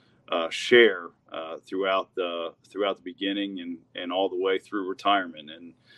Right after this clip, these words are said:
um, <clears throat> you know, I'm, I'm thankful for that, and, and, and guys like you. Uh, <clears throat> you know, I'm also thankful that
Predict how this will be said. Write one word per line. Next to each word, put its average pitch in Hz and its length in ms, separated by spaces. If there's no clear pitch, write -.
um, 87 360
<clears throat> - 220
you 127 160
know, 104 140
I'm, 113 200
I'm 104 140
thankful 110 400
for 104 160
that, 92 260
and, 98 80
and, 92 360
and 92 280
guys 92 280
like 87 200
you. 90 220
Uh, 90 360
<clears throat> - 340
you - 340
know, 101 80
I'm 110 140
also 117 280
thankful 110 360
that 107 300